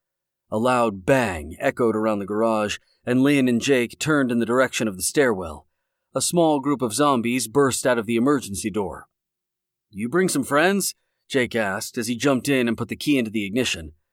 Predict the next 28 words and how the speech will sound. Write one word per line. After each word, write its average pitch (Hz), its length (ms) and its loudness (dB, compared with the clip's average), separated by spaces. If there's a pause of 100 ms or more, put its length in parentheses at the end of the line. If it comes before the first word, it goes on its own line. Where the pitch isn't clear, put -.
(420)
Jake 135 240 0
slammed 127 380 0
the 104 60 -8
car 127 240 2
into 107 100 -2
reverse 110 500 0
and 104 140 -2
wistfully 120 560 0
waved 120 540 0
to 110 80 -10
the 107 100 -4
zombies 113 540 0
as 101 120 -2
they 101 140 -4
spun 123 340 0
past 120 380 -2
them. 87 280 -12 (1000)
"Wave 101 220 -6
goodbye 143 400 2
to 170 120 4
our 175 140 6
friends," 226 680 0 (480)
Jake 117 320 -2
sung 110 400 0
to 92 100 -12
the 98 80 -6
back 98 260 -4
seat. 98 400 -4